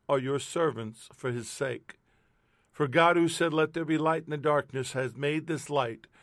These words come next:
shine in our hearts so we could know the glory of God that is seen in the face of Jesus, the Messiah. We now have this light shining in our hearts,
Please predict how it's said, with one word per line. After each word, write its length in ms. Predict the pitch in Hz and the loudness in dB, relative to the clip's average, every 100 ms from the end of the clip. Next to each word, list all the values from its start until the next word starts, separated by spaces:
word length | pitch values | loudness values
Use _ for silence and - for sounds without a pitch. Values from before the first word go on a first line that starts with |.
| _ | _
shine 400 | - 160 156 160 160 - | -6 0 2 2 -2 -6
in 160 | 156 156 | -4 2
our 200 | 156 160 | 2 2
hearts 640 | 156 123 110 - - - _ _ _ | 2 2 0 -10 -20 -20 _ _ _
so 320 | - - 139 | -8 2 2
we 220 | 127 139 | 2 -4
could 240 | 139 147 143 | -4 -6 0
know 180 | 151 | 0
the 100 | 127 | 0
glory 360 | 110 123 135 127 | -2 -2 2 2
of 160 | 127 - | 2 -2
God 320 | 135 113 107 | -2 -2 -4
that 100 | 110 | -6
is 140 | 120 | -8
seen 500 | - 156 127 107 98 - _ _ _ - | -10 -10 -10 -10 -14 -20 _ _ _ -12
in 80 | 131 | -6
the 100 | 127 | -6
face 640 | - 143 127 110 - - - - | 0 0 0 -4 -14 -20 -16 -10
of 140 | 117 | -10
Jesus, 500 | 113 123 95 92 - | -8 -10 -10 -14 -16
the 80 | - | -12
Messiah. 600 | 107 110 117 104 90 85 _ _ _ _ _ _ _ _ _ _ _ _ _ _ | -10 -10 -10 -12 -14 -20 _ _ _ _ _ _ _ _ _ _ _ _ _ _
We 140 | 165 180 | 4 6
now 240 | 180 170 | 6 8
have 160 | 175 156 | 6 6
this 220 | 165 - | 0 2
light 260 | 175 175 | 2 2
shining 380 | - 180 175 175 | 0 0 2 0
in 120 | 175 | 0
our 140 | 165 156 | 2 4
hearts, 540 | 170 156 - - - | 4 2 -6 -18 -20